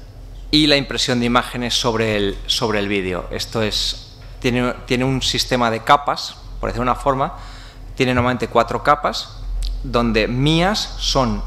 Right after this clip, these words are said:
la que está por debajo del vídeo y la que está por encima del vídeo. Entre medias tenemos la capa de vídeo y la capa de subtítulos.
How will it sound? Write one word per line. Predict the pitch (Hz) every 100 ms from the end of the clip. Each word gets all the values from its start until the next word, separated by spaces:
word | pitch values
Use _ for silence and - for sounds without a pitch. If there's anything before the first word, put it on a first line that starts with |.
| -
la | 110
que | -
está | - 120 104 - -
por | 123 113
debajo | 123 135 151
del | 151
vídeo | 165 175 196 -
y |
la | 123 113
que |
está | 110 139
por | -
encima | 117 - 123 113
del | 107
vídeo. | 101 104 98 92
Entre | 113 113
medias | 110 127 135
tenemos | - 127 120
la | 98
capa | 107 123 127
de | 127
vídeo | 143 156
y |
la | 120
capa | 123 123
de |
subtítulos. | 110 107 - 107 - 98 -